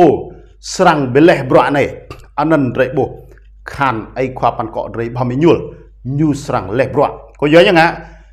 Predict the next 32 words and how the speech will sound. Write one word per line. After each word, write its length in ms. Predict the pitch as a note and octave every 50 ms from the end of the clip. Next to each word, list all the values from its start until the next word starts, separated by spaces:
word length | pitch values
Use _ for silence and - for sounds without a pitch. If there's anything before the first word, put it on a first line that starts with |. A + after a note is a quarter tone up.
| - - - -
Ji 360 | - D3+ G3+ G#3 E3+ D#3+ E3+
leh, 160 | F#3 F#3+ E3+ - - - - - - - _ _
harap 360 | - - A3 G#3+ - - -
leh, 180 | F3+ E3+ D3+ - - - - - - - - - - A#2 A2+ C3
yuan 200 | F3 E3+ D3+ -
clean 220 | D#3+ D#3+ D#3 C#3+
tu 80 | C3 C3+ -
pim 140 | C#3 C3+ C3+ C#3
ye 140 | D3 C3+ B2+ G#2+
rê, 120 | G#2+ F2 - - E2+ F#2
yuan 200 | G#2+ A#2+ A#2 A2
clean 240 | - A#2+ A#2+ A#2+ A2 -
tu 260 | A#2 A#2+ A#2+ - -
plah 200 | A#2+ A#2 - A2
miak 200 | A2+ B2+ - D#2
lala 260 | A#2+ B2 A#2+ A#2 A2+ -
yu 120 | D#3 C#3+ C3 C3
rê, 100 | B2+ - - - - - - - G#2
yuan 140 | B2+ B2+ A#2
clean 220 | - C3+ B2+ B2
tu 80 | - B2 - -
krut 180 | C3+ C3+ C3
lal 140 | B2+ B2 A2+ -
champion 340 | - A2 G2 F#2 G#2+ G2+ F#2+ F2
rê. 100 | F#2+ E2+ - - - - - - _
Sen 420 | _ _ - C#3+ B2+ A2+ G2 F2+ -
rê 80 | B2+ C3
bù, 320 | - D#3+ C#3 - - - - - - _ _ _ -
hrui 160 | D#3 E3 D#3
này, 220 | C#3+ C3+ G#2+ - - - - - - - _ _
khan 280 | - - C3+ A#2+ A#2 G2+ - -
fuluru, 560 | C#3+ C3 B2+ B2 B2+ B2 G#2+ - - - -